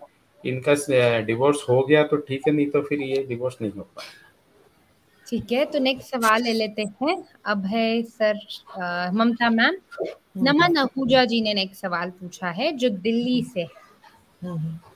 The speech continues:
Speaker 2: वो
Speaker 3: इनका
Speaker 2: पूछ रहे हैं
Speaker 3: क्वेश्चन, हाँ, इनका question क्या है?
Speaker 2: "I want to prepare for एसएससी exam", सीबीआई का।
Speaker 3: हम्म, हम्म,
Speaker 2: तो
Speaker 3: हम्म।
Speaker 2: क्या ये मेरे,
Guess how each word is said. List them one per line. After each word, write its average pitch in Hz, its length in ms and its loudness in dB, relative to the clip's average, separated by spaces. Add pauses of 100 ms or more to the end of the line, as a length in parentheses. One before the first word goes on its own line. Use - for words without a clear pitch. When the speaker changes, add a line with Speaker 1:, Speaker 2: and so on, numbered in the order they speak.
(500)
Speaker 2:
वो 254 80 -2
Speaker 3:
इनका 247 240 -2
Speaker 2:
पूछ 262 120 0
रहे 240 80 8
हैं 330 40 2
Speaker 3:
क्वेश्चन, 294 520 -2 (320)
हाँ, 202 100 2
इनका 202 200 -6
question 226 420 -2
क्या 285 180 -2
है? 311 300 -6 (920)
Speaker 2:
"I 302 120 6
want 294 220 4
to 302 200 -4 (140)
prepare 269 420 4 (160)
for 285 120 4 (160)
एसएससी 254 920 -4
exam", 220 360 -2
सीबीआई 226 640 0
का। 240 320 -2 (840)
Speaker 3:
हम्म, 185 160 -4
हम्म, 170 200 -6
Speaker 2:
तो 262 80 6
Speaker 3:
हम्म। 262 100 -6
Speaker 2:
क्या 247 120 2
ये 254 180 2
मेरे, 254 260 0